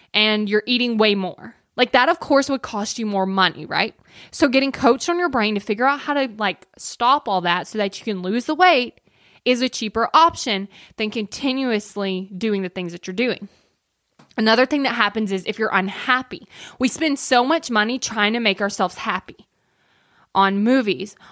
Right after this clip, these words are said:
on video games, on snacks, on, like, we just spend money because it makes us happy. And so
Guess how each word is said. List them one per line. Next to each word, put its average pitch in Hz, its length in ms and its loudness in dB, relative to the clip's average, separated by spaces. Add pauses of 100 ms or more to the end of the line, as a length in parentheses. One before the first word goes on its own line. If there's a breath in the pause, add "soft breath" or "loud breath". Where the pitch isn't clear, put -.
on 208 220 0
video 233 340 2
games, 175 460 -6
on 214 220 0
snacks, 226 640 -2 (100)
on, 202 380 0
like, 233 180 0
we 254 140 -2
just 294 240 -2
spend 330 340 2
money 254 260 0
because 240 300 -6
it 202 80 -4
makes 190 240 -10
us 226 120 -16
happy. 359 360 -10 (520 loud breath)
And 254 200 0
so 247 560 2